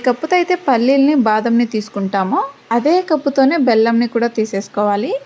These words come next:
లేదంటే స్వీట్నెస్ అనేది ఎక్కువగా ఉంటుంది. మీరు కూడా ఇలా ఒకసారి ట్రై చేసి ఎలా వచ్చిందో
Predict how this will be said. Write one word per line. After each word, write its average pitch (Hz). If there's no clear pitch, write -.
లేదంటే 349
స్వీట్నెస్ 285
అనేది 233
ఎక్కువగా 247
ఉంటుంది. 196
మీరు 277
కూడా 381
ఇలా 302
ఒకసారి 269
ట్రై 240
చేసి 254
ఎలా 208
వచ్చిందో 220